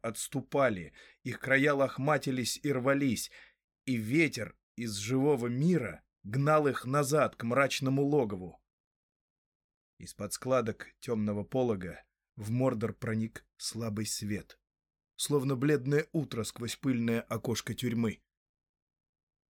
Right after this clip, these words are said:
«Смотрите, Фродо!» — вскричал Сэм. «Смотрите! Ветер переменился! Что-то происходит! Не все идет так, как ему хочется! Его мрак отступает!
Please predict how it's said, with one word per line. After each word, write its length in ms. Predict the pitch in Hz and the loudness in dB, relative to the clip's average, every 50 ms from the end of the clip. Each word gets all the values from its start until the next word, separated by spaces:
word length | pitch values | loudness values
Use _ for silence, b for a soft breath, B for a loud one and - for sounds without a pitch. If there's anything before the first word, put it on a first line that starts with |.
| _ _ _ _ _ _ _ _ _ _ _ _ _ | _ _ _ _ _ _ _ _ _ _ _ _ _
«Смотрите, 720 | - - 240 247 226 - 254 247 240 226 - - 160 - | -8 0 2 2 4 6 6 6 8 6 6 6 2 0
Фродо!» — 640 | - 240 - 254 262 240 190 147 160 127 104 - - _ _ | 2 2 4 6 6 6 6 6 4 2 0 -4 -12 _ _
вскричал 520 | - - - 143 123 - - 120 107 98 | -14 -12 -10 -10 -10 -8 -6 -6 -6 -6
Сэм. 300 | - - - 117 92 85 | -6 -8 -8 -8 -8 -6
«Смотрите! 800 | - - 226 254 - 285 311 294 277 247 - 202 190 139 107 B B B B B B B B B _ _ | -4 2 4 4 6 6 6 8 8 6 6 4 2 2 0 B B B B B B B B B _ _
Ветер 380 | 120 165 233 202 - 170 - 120 | 4 6 6 6 6 4 2 2
переменился! 880 | - 208 196 208 196 226 233 240 247 233 208 160 - - 143 101 - - _ _ _ _ | 4 6 6 8 8 8 6 6 4 4 2 2 2 2 2 0 0 -6 _ _ _ _
Что-то 380 | - - - 180 151 - 180 | -10 -2 2 2 4 4 4
происходит! 760 | 127 185 208 196 160 - - 160 233 220 160 143 123 - - _ _ _ _ _ _ _ _ _ | 4 4 4 4 4 2 0 2 2 4 4 2 0 -4 -6 _ _ _ _ _ _ _ _ _
Не 120 | - 139 160 | -4 -2 -2
все 360 | - - 170 170 165 175 180 | -2 2 4 6 8 8 8
идет 280 | 165 143 180 165 - - | 8 6 4 2 4 2
так, 180 | 196 160 - | 2 2 4
как 220 | - 160 143 - 147 | 2 0 0 2 4
ему 220 | 190 180 165 151 | 4 6 6 4
хочется! 680 | - - 202 185 160 - 143 131 - - - 92 - b b b b b b b | 4 4 4 4 4 4 0 -2 -2 -2 -4 -4 -8 b b b b b b b
Его 300 | - 117 143 139 165 185 | -2 0 2 4 6 6
мрак 360 | 165 147 185 180 180 165 - 175 | 6 6 6 6 6 6 6 2
отступает! 760 | 143 - - - 185 - - 220 202 175 147 113 - - | 0 0 0 0 0 2 6 6 6 8 6 4 0 -6